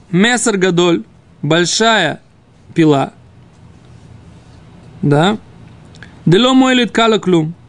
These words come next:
У него, э, нет вообще звука, большая пила. Бехацини, это, говорит, такая барара, Раши говорит, нельзя, поскольку он рожает большое количество звуков, он, он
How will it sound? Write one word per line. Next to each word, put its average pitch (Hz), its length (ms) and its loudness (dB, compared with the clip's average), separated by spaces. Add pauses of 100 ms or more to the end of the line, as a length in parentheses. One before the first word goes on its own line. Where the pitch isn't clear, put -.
(1120)
У 165 120 0
него, 208 800 2 (140)
э, 165 400 0
нет 196 280 0
вообще 175 520 -2
звука, 151 480 -2 (300)
большая 147 360 0
пила. - 320 -10
Бехацини, 214 840 0 (720)
это, 160 200 -2
говорит, 185 200 -2
такая 185 240 -2
барара, 165 560 0
Раши 127 260 -6
говорит, 127 220 -6 (260)
нельзя, 165 500 0 (640)
поскольку 214 580 -2
он 202 320 0 (180)
рожает 165 640 0
большое 156 380 -2
количество 156 340 -2
звуков, 139 320 -6
он, 147 200 -6
он 165 440 -6